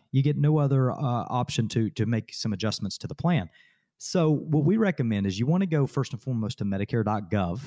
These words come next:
Medicare dot gov. Go through the process right there of entering in your prescriptions. The system actually works very well. You're gonna type in your drugs, the quantity,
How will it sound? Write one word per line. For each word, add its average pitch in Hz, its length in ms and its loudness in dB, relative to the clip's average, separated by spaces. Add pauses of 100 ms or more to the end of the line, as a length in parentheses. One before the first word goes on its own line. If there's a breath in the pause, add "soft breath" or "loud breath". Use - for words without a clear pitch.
(340)
Medicare 98 320 -2
dot 87 260 -4
gov. 92 280 -4 (920)
Go 170 220 2
through 247 160 -2
the 185 120 2
process 135 540 -2
right 98 360 -2
there 110 120 2
of 90 100 -2 (120)
entering 170 580 4
in 135 240 4
your 127 140 2
prescriptions. 101 640 -4
The 101 80 0
system 156 400 0
actually 120 320 0
works 110 260 -2
very 95 240 0
well. 113 400 0 (460)
You're 117 100 0
gonna 101 240 -2 (220)
type 135 260 -2
in 147 100 2
your 135 140 4
drugs, 127 500 -2 (360 soft breath)
the 101 100 -4
quantity, 123 760 0